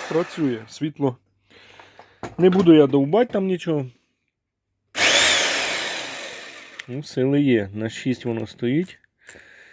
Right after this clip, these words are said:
Можна на одиниці, бачите, різні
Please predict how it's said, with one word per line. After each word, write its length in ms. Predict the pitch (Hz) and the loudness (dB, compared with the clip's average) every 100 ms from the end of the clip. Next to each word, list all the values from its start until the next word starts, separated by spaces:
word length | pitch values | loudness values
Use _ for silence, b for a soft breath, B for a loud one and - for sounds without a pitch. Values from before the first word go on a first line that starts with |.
| B _ | B _
Можна 300 | 131 123 117 | 0 2 4
на 100 | 113 | 4
одиниці, 600 | 113 110 117 139 190 - | 2 2 2 2 2 0
бачите, 360 | 120 135 - 117 - | 0 0 -2 -8 -8
різні 440 | 123 127 120 127 | -2 0 2 0